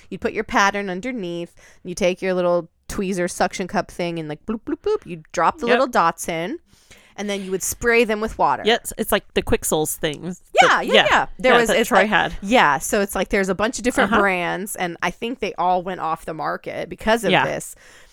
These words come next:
Speaker 1: So it was a new toy on the scene, and it was coming to rival, like, perler beads. And
Speaker 2: Uh-huh.
Speaker 1: it was also really cute because they had, like, a translucency to them, so
Speaker 2: Yeah.
Speaker 1: it made 'em kinda shiny. And as soon as you spritzed them with water,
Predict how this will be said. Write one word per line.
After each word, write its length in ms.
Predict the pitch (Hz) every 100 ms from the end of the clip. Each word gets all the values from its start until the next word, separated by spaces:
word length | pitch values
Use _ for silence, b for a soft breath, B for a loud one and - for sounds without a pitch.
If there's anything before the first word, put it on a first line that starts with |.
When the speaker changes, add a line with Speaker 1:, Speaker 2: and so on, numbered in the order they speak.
| b b b
Speaker 1:
So 200 | - 247
it 100 | 226
was 160 | 196 185
a 120 | 180
new 220 | 202 349
toy 380 | 381 - 247 233
on 140 | 202
the 80 | 196
scene, 340 | - 190 165
and 80 | 165
it 80 | 170
was 140 | 175
coming 320 | - 277 294 311
to 160 | 202
rival, 760 | 185 160 170 196 175 165 160 160
like, 360 | 165 151 151 -
perler 520 | - 185 170 156 156
beads. 500 | 165 147 160 156 -
And 100 | 180
Speaker 2:
Uh-huh. 340 | 175 160 156 160
Speaker 1:
it 40 |
was 100 | 240
also 240 | 277 320 330
really 240 | 240 220
cute 260 | - 220 196
because 220 | 202 202
they 80 | 185
had, 180 | 208 196
like, 140 | 175
a 100 | 147
translucency 920 | - 196 170 160 170 - 185 175 196
to 240 | 185 214 185
them, 220 | 180 175
so 100 | 175
Speaker 2:
Yeah. 60 | 180
Speaker 1:
it 40 |
made 100 | 160
'em 80 | 160
kinda 240 | 170 160 156
shiny. 540 | - 135 151 156 160 b b b b
And 140 | - 233
as 80 |
soon 200 | 226 302
as 140 | 320 359
you 80 | 339
spritzed 460 | - 233 - -
them 180 | - 185
with 160 | 180 -
water, 640 | 202 240 247 180 160